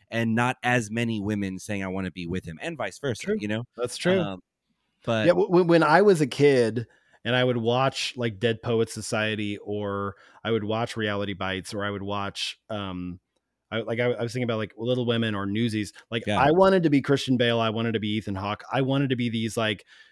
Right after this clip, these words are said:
Speaker 2: these
Speaker 1: Yeah.
Speaker 2: h-, rug-, almost, like,
Speaker 1: These
Speaker 2: dark,
Speaker 1: floppy-haired
Speaker 2: these,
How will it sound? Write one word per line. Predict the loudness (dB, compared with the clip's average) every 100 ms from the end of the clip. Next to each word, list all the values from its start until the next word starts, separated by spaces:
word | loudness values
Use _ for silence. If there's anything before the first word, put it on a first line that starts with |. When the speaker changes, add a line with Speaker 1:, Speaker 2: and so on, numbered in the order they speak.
| _ -2
Speaker 2:
these | -2 -2
Speaker 1:
Yeah. | -6 -6
Speaker 2:
h-, | -14 -16 _
rug-, | -6 2 4 2 4
almost, | 6 6 6
like, | 6 6 _ _ _ -2
Speaker 1:
These | 4
Speaker 2:
dark, | 6 6 6
Speaker 1:
floppy-haired | 6 6 2 0 0 4 6
Speaker 2:
these, | 6